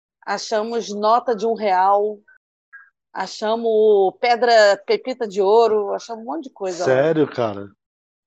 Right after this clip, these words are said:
Speaker 1: Sério.
Speaker 2: Porra.
Speaker 1: E o meu sobrinho, meu sobrinho tava com a gente, então, tipo assim, ele vendo coisa de, que nunca viu antes, assim, tava maravilhado.
Speaker 2: Ô, fenomenal, hein, cara? Putz.
Speaker 1: Bem legal.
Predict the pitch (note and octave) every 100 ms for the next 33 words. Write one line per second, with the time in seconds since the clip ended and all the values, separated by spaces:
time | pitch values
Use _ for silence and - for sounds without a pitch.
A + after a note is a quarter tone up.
0 | _ - - G3+ G3 G3 F3+ F3 A#2+ B2
1 | A#2 F#3 G#3+ A3+ B3+ G3+ A#3 A#3+ B3 G3
2 | A3+ A3+ A#3+ G3 G#3+ A3+ A3 G3 G#3+ A3+
3 | G#3 F#3 G3+ D4 D#4 - G#3 F#3+ A3+ A3
4 | A3 B3+ - A#3+ G3+ F#3 G3+ G#3 A3+ G3+
5 | G3 G#3+ A3+ G#3+ G#3 F#3 F3 E3 F3 F#3
6 | _ _ G#3 F#3+ G#3 A#3 G3 G#3+ F#3+ F#3
7 | G#3 - E3+ F3 F3+ G3 F3+ F#3 F#3+ F#3
8 | F#3 F#3 G#3+ E3+ D3+ D3+ D#3 _ _ _
9 | _ _ _ - C3 A#2+ G#2+ - A2+ A2+
10 | C#3 C#3+ B2 A#2+ B2 A#2 G#2 G2 G2 _
11 | _ A#2 B2 _ _ _ _ _ - E3+
12 | F#3+ G#3 G3+ E3+